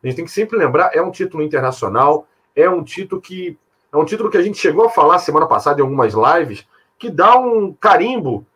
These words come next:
de que o Flamengo tem tradição em torneios internacionais. É importante ganhar esse torneio, é muito importante ganhar esse, essa, essa final. O Jaime Tavares Prado, nossa zaga demorou um pouquinho pra en-, engrenar quando o J J chegou ano passado.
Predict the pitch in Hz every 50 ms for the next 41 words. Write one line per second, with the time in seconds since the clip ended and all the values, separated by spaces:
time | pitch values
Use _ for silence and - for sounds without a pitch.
0 | _ _ _ 123 127 175 - - _ - - 214 220 202 - 240 240 214 175 151
1 | 156 170 190 190 - 196 196 196 - 196 190 190 - - - 160 147 160 165 160
2 | _ _ _ _ _ - 180 170 170 - 180 160 151 147 151 156 147 175 160 170
3 | 156 156 160 165 160 - 147 143 151 147 135 160 190 190 - 240 - - - -
4 | 180 196 226 262 262 - - - - - _ _ _ _ _ _ 127 151 185 180
5 | 160 151 151 170 190 190 175 156 - - 135 123 - 123 110 110 104 98 98 104
6 | 160 175 170 160 170 202 226 233 - 202 - - 127 113 - 131 123 127 123 120
7 | 113 110 110 - - 107 - _ _ _ _ _ _ - 101 - - 127 110 98
8 | - - - - - - 127 - - 127 113 98 90 85 92 - _ _ _ _
9 | _ _ _ _ _ _ _ _ _ _ _ _ _ - 123 127 117 180 185 180
10 | - 165 160 - 160 135 - - 135 123 113 113 131 160 175 - - 117 120 170
11 | 175 175 175 165 151 147 156 151 151 - 170 165 - 190 214 220 208 - 190 170
12 | 160 151 - _ _ _ - 135 139 160 170 165 165 208 208 - - 202 185 170
13 | 151 180 190 185 175 147 180 190 - - 196 170 151 175 180 180 - - - -
14 | - 156 143 127 - - -